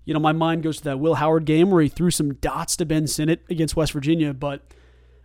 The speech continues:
I think it's gonna be a test. I will say K-State goes six and one through their first seven weeks, with the first loss coming against West Virginia.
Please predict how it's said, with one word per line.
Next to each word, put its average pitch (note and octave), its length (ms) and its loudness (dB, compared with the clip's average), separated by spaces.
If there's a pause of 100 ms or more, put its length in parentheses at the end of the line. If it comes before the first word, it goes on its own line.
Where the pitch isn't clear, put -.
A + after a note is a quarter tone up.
(100)
I F3 80 -2
think A#3+ 180 -4
it's A3+ 80 -4
gonna G#3 140 -2
be F#3 80 -2
a D3+ 60 -2
test. - 500 -10
I F#3 160 2
will A3+ 180 -2
say G3 240 -4
K-State E3 540 -4
goes D3+ 180 -6
six - 320 -6
and G3+ 100 0
one E3 200 0
through D#3 100 -6
their C#3+ 80 -4
first - 360 -6
seven D3+ 300 -4
weeks, C#3+ 380 -6 (320)
with D#3+ 140 -6
the D3 80 -8
first F#3+ 280 0
loss D#3+ 220 -2
coming D3 220 -6
against C3 160 -8
West B2+ 160 -12
Virginia. C3+ 340 -18